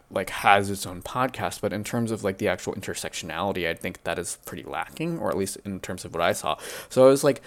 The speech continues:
um, "You know what? Why don't I do this for me?" And I can start off with, like, talking to my friends who are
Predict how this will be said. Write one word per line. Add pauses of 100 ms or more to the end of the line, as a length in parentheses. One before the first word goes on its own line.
(240)
um,
"You
know
what? (140)
Why
don't
I
do
this
for
me?" (300)
And (240)
I
can
start
off
with,
like,
talking
to
my
friends
who
are